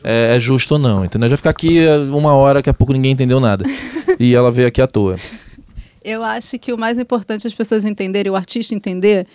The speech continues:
Speaker 2: que a sua arte também deve ser pensada como um negócio. É, tem que ter uma inteligência emocional,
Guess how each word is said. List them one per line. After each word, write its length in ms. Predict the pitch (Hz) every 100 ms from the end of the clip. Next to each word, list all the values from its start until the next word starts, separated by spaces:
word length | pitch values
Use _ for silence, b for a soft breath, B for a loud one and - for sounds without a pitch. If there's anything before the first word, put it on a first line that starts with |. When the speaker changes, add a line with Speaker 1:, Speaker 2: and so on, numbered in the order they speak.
| B B B B
Speaker 2:
que 120 | -
a 60 | 208
sua 280 | - 277 247
arte 340 | 220 240 -
também 380 | 226 240 220 254
deve 180 | 262 233
ser 140 | -
pensada 400 | 247 226 240 226
como 240 | 220 226 226
um 60 |
negócio. 720 | 226 208 180 165 - - - 202 B B B B B
É, 300 | 185 185 190
tem 300 | - 240 262
que 100 | 247
ter 240 | - 226
uma 220 | 214 202
inteligência 1000 | 202 190 196 214 202 185 208 208 240 -
emocional, 960 | 208 208 - 202 190 233 208 233 254